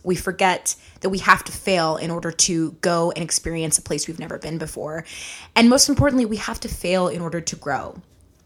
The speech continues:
But there's a lot of shame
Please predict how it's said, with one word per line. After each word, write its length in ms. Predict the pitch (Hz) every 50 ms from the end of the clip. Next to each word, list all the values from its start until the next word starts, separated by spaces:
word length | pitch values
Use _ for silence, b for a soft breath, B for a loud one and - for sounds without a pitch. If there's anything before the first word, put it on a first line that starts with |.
| _ _ - - - -
But 140 | - 262 -
there's 180 | 254 247 240 -
a 60 | 311
lot 320 | 277 247 220 202 196 196
of 280 | 196 190 185 190 190 - B B B
shame 760 | - - - - 165 160 170 170 165 170 165 175 190 196 196